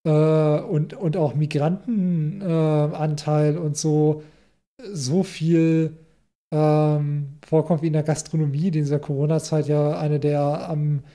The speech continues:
heftigsten eingeschränkten Branchen war, ne?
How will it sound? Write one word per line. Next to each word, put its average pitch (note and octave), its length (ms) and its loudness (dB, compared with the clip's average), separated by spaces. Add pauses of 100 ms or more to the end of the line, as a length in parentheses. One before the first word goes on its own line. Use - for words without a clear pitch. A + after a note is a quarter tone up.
(140)
heftigsten D3+ 840 -2 (320)
eingeschränkten D#3+ 560 -2
Branchen D3+ 720 -2
war, A#2+ 460 -6
ne? C#3 280 -2